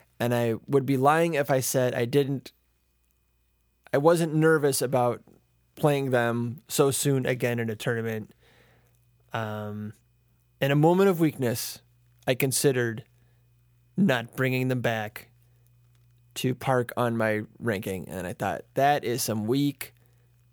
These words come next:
sauce. That don't, that's, you know, it, you don't deserve your ranking if you're afraid to play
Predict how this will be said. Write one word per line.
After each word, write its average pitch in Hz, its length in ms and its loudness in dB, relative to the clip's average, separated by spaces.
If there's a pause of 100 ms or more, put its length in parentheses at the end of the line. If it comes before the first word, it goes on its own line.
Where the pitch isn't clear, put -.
(100)
sauce. - 500 -2
That 113 320 -2 (580)
don't, 139 320 -2 (640)
that's, - 720 -10 (100)
you 151 140 -6
know, 156 340 0 (340)
it, - 300 -10 (300)
you 175 100 2
don't 214 180 4
deserve 135 360 2
your 117 100 0
ranking 110 380 -2
if - 280 -6 (120)
you're 120 180 0
afraid 123 440 0
to 104 60 -4
play 110 460 -2